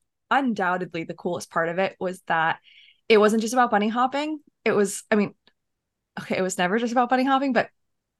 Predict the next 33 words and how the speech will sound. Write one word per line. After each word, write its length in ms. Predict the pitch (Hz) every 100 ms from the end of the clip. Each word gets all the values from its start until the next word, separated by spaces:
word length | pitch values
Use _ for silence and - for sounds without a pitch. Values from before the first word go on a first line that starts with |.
| _ _
it 60 | 233
wasn't 320 | 226 240 233
just 240 | 208 208 220
about, 220 | 214 196
like, 140 | 190 175
learning 340 | 190 196 196
how 160 | 202 196
to 80 | 175
bunny 280 | 185 180
hop. 300 | 220 247 262
There 120 | 202 208
were 100 | 202
so 500 | - - 190 190 208
many 480 | 202 185 185 185 _ _ _ _ _ _ _ _ -
women 540 | 226 220 190 139 - _ 214
and 340 | 247 254 208
men 420 | 202 165 - 156 -
and, 240 | 196 185 - -
like, 180 | 233 - -
all 360 | 208 214 214
riders 720 | 190 180 202 180 156 196 - - _ _ -
that 120 | 202
were 200 | 190 185
learning 540 | 180 175 180 185 208 214
to 100 | 214
do 220 | 180 185
these 200 | 185 190
skills 460 | - - 165 185 180
that 100 | 190
had 140 | 165
previously 480 | 190 175 165 - 165
scared 460 | - - 147 170 -
them. 300 | - 208